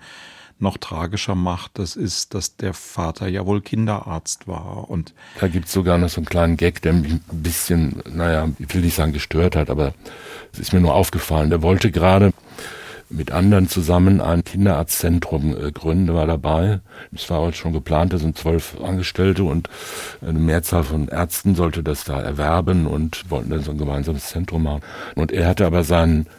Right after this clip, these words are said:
Speaker 2: Geldanteil noch nicht gebracht. Und als er dann ermordet war, dann fehlte das Geld. Und dann haben die anderen dann einen Spendenaufruf gestartet.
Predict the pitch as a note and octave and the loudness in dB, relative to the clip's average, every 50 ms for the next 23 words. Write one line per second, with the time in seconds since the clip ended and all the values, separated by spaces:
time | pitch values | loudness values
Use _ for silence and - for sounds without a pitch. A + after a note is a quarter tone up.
0 | - - - - - - - - - G2 G2 A#2 - - B1+ D#2+ D2 - D2+ D2+ | -20 -20 -20 -20 -20 -20 -8 0 4 6 6 6 4 4 0 0 0 0 0 0
1 | C#2 C#2 C#2+ C#2 C#2+ D2 - - - - - D2 - - - B1+ B1 - - - | 0 0 0 -2 -2 -4 -4 -8 -10 -6 -6 -6 -6 -4 -4 -4 -4 -4 -8 -10
2 | - D2 D2+ D2 - C2 D2+ - - F2 D#2 D2+ D2+ D2+ - - - E2 E2 D#2 | -6 -6 -6 -4 -4 -4 -4 -2 -2 -2 0 0 -2 -2 -4 -6 -4 -2 0 2
3 | D#2+ E2+ F2 F#2+ F#2 - - G2 F#2 F2 F2+ E2+ D#2 D#2 D2+ - - G2 G2+ G#2+ | 2 2 2 2 0 0 0 2 2 2 2 2 2 0 -2 -2 -2 0 0 0
4 | - D2+ C2 C2+ A#1 - - - - C2+ - - - - - - - - - - | 0 -2 -2 -4 -4 -8 -8 -8 -8 -6 -6 -8 -10 -12 -16 -20 -20 -20 -20 -20
5 | - - - - - - - D#2 D#2 C#2+ D2 E2 E2 D#2+ D#2 - - E2 F2 F#2+ | -20 -20 -20 -20 -14 -6 -4 -2 0 0 2 0 2 0 0 0 2 2 4 4
6 | F#2 F2 E2+ E2 E2 - - D2+ D#2+ E2 D#2 D2+ D2+ D2 - - - - - - | 4 4 4 4 2 0 0 0 2 2 2 2 0 -2 -4 -6 -10 -4 0 4
7 | G2 G#2+ B2 - - D2+ - - - C#2 C2+ - - - D2+ - B1+ C#2 - - | 6 6 6 6 4 0 -2 -2 -4 -4 -4 -6 -8 -8 -6 -6 -6 -8 -10 -14
8 | _ _ - - - - - - - - - - - - - - - D2 - - | _ _ -20 -20 -18 -18 -18 -16 -16 -18 -18 -20 -20 -18 -12 -10 -8 -6 -4 0
9 | F2 E2 E2 F2 E2 G2+ G#2+ G2+ - - - | 2 2 2 2 2 2 0 0 -2 -6 -16